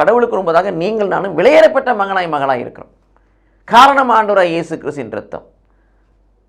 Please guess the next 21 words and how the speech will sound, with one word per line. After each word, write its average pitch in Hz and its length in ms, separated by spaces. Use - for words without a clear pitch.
அந்த 107 140
இரத்தம் 131 340
உங்களுக்கு 127 440
எனக்கும் 107 280
வல்லமை 135 360
கொடுக்கிறது. 98 420
இந்த 120 140
உலகத்தின் 226 520
தீமை, 247 260
இந்த 208 160
உலகத்தின் 240 480
தீமை, 247 260
இந்த 214 140
உலகத்தின் 233 400
அந்தகாரம், 233 420
இந்த 214 160
உலகத்தின், 233 440
உலகத்தின் 247 440
இருள், 254 240
இந்த 143 180
உலகத்தினுடைய 247 440